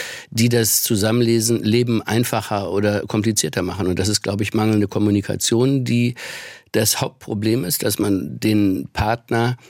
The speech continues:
die Partnerin irgendwann für gegeben hinnimmt und denkt, der oder die ist ja sowieso da,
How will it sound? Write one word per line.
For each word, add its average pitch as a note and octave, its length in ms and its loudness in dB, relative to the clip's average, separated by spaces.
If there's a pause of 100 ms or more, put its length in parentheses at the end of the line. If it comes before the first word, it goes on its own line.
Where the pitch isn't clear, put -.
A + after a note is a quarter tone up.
(200)
die A2 60 0
Partnerin A#2 600 0
irgendwann A2 360 0
für G#2+ 160 -2
gegeben G#2+ 480 2
hinnimmt C#3+ 380 2
und G2 180 0
denkt, G#2+ 220 0 (220)
der G#2+ 140 2
oder G#2 140 2
die A2 140 0
ist A2 100 2
ja G#2 100 0
sowieso G2 380 2
da, D3 320 -2